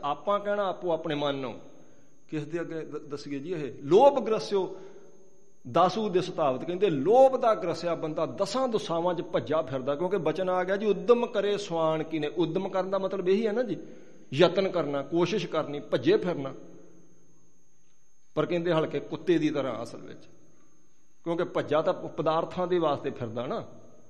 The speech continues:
"ਲੋਭ ਗ੍ਰਸਿਓ ਦਾਸੂ ਦੇ ਸਤਾਵਤ, ਆਸਾ ਲਾਗਿਓ ਧਨ," ਕਹਿੰਦੇ ਧਨ ਦੀ ਆਸਾ ਲੈ ਕੇ ਦਸਾਂ ਦਸਾਵਾਂ 'ਚ ਲੋਭੀ ਬੰਦਾ ਭੱਜਾ ਫਿਰਦਾ, ਭੱਜਾ ਹੀ ਫਿਰਦਾ ਜੀ।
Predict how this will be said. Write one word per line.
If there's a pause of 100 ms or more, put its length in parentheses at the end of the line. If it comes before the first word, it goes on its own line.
(1700)
"ਲੋਭ
ਗ੍ਰਸਿਓ
ਦਾਸੂ
ਦੇ
ਸਤਾਵਤ, (600)
ਆਸਾ
ਲਾਗਿਓ
ਧਨ,"
ਕਹਿੰਦੇ
ਧਨ
ਦੀ
ਆਸਾ
ਲੈ
ਕੇ
ਦਸਾਂ
ਦਸਾਵਾਂ
'ਚ
ਲੋਭੀ
ਬੰਦਾ
ਭੱਜਾ
ਫਿਰਦਾ,
ਭੱਜਾ
ਹੀ
ਫਿਰਦਾ
ਜੀ।